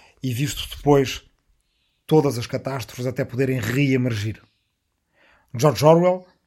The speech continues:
ou melhor, Eric Arthur Blair, nascera em mil novecentos e três, já no século vinte. Era, portanto, uma criança de onze anos quando começou a Primeira Guerra Mundial. No entreguerras,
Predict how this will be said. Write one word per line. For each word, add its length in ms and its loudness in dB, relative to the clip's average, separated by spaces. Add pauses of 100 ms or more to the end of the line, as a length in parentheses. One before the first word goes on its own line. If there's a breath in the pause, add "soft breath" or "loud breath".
(240)
ou 100 -6
melhor, 320 -2 (180 soft breath)
Eric 320 -2
Arthur 360 -6
Blair, 420 2 (420 loud breath)
nascera 380 0
em 60 4
mil 140 2
novecentos 340 -4
e 40 -4
três, 440 -10 (160)
já 200 -2
no 120 -4
século 260 -10
vinte. 380 -16 (580)
Era, 160 2
portanto, 420 -8
uma 120 -4
criança 320 -6
de 180 0
onze 360 2
anos 200 -4
quando 200 -10
começou 520 -8 (240 soft breath)
a 80 -12
Primeira 320 -8
Guerra 220 -8
Mundial. 420 -10 (880)
No 160 4
entreguerras, 760 2